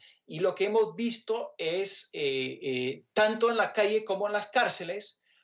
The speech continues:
los grupos criminales, en este caso, eh, la, la, las pandillas, se reorganizan. Y se reorganizan y se proyectan desde, desde las mismas cárceles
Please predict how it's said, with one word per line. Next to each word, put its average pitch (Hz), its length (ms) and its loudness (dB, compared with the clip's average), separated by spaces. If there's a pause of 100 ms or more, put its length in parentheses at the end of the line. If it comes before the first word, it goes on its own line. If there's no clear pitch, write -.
(120)
los 196 280 4
grupos 220 360 2
criminales, 160 680 0
en 147 60 -6
este 151 260 -10
caso, 175 540 0
eh, 123 460 -2
la, 135 200 -4
la, 143 280 -4
las - 220 2
pandillas, 208 840 4
se 165 200 2
reorganizan. 180 840 0 (320)
Y 147 100 -18
se 160 160 -2
reorganizan 170 600 2
y 233 100 -2
se 196 140 -2
proyectan 233 800 0 (140)
desde, 139 600 0
desde 147 240 -2
las 151 180 -2
mismas 196 320 -2
cárceles 190 640 -2